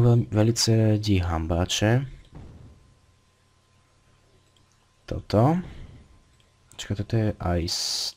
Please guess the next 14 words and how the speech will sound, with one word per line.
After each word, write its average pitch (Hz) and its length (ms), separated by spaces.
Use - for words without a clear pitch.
Tea. 123 480
Ďalej 104 400
toto. 139 1000
O, 92 220
počkaj, - 240
oni 104 100
majú 104 140
strašne 120 260
ľudí 123 140
zmrzlinou. 90 920
Cukrovú 117 680
vatu 104 800
a 87 240
popcorn. 80 880